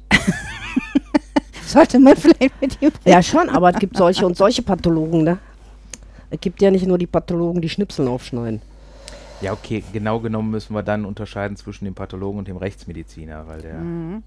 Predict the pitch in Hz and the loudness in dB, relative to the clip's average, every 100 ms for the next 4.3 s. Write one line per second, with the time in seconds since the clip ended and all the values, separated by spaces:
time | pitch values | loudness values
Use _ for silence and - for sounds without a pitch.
0 | - - 170 160 165 - 165 170 160 180 | -14 -4 -2 0 -2 -2 -6 -6 -6 -4
1 | 180 170 - 190 220 - - 156 - 240 | -4 -4 -6 -6 -6 -10 -10 -8 -6 -6
2 | 113 165 160 156 165 - - 202 190 196 | -4 -4 -2 -2 -2 -6 -8 -8 -6 -4
3 | 202 196 175 170 170 - 175 135 - 202 | -4 -4 -4 -4 -6 -10 -8 -4 -4 -4
4 | 190 214 | -4 -6